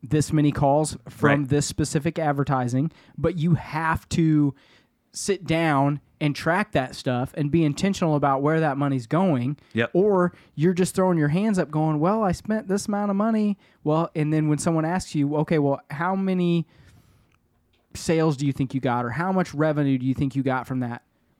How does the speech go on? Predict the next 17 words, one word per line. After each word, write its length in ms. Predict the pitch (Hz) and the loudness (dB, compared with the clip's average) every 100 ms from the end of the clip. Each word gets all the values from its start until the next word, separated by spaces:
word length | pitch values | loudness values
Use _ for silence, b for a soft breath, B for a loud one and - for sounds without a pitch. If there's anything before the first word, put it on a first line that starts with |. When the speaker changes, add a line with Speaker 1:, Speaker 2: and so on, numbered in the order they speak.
| 135 | 0
Speaker 1:
Well, 60 | |
then 160 | 151 143 | 2 2
you 120 | 139 | 2
hold 220 | 151 160 | 2 2
your 60 | 147 | 2
hands 260 | 160 165 | 2 0
up 140 | 139 - | 0 -2
again 200 | 123 123 | -2 0
and 60 | 113 | 4
Speaker 2:
"I 40 | |
don't 180 | 135 165 | 6 6
Speaker 1:
go, 220 | 202 185 | 6 2
Speaker 2:
know." 60 | - - | 0 -2
Speaker 1:
"Well, 340 | 147 160 175 170 | 2 4 4 4
I 20 | |
don't 240 | 175 170 | 2 0
know." 480 | 165 175 143 127 117 | 2 2 2 0 -6